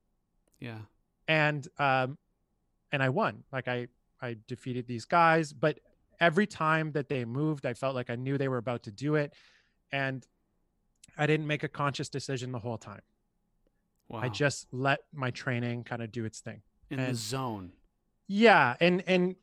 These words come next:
Speaker 2: it's a very esoteric state of mind. It's, it's not gonna be very easy for me to make it relatable.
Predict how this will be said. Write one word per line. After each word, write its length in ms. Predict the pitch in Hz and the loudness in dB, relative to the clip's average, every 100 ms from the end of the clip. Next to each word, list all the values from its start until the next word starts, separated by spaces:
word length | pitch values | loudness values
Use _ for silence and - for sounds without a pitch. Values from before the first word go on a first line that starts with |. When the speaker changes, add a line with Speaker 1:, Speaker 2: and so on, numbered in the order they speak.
| _ _ _ | _ _ _
Speaker 2:
it's 220 | 196 180 | 2 6
a 120 | 185 | 6
very 760 | 165 139 151 180 185 185 175 170 | 6 4 4 6 8 6 4 2
esoteric 760 | 160 147 156 - - 151 147 - | 2 4 2 0 2 4 4 2
state 300 | - 143 139 | 0 2 4
of 60 | 120 | 2
mind. 480 | 127 127 120 113 - | 0 2 0 -2 -4
It's, 200 | 135 147 | -6 -4
it's 180 | 156 156 | -6 6
not 180 | 156 170 | 6 6
gonna 120 | 175 | 4
be 80 | 165 | 6
very 280 | 156 151 147 | 6 4 4
easy 240 | 156 151 | 2 2
for 140 | 156 139 | 0 -2
me 140 | 139 | -4
to 440 | 135 143 131 131 139 _ | -2 0 2 2 0 _
make 220 | 135 131 139 | -2 -2 -2
it 80 | 135 | -10
relatable. 600 | 120 127 131 107 107 | -4 -2 -2 -4 -8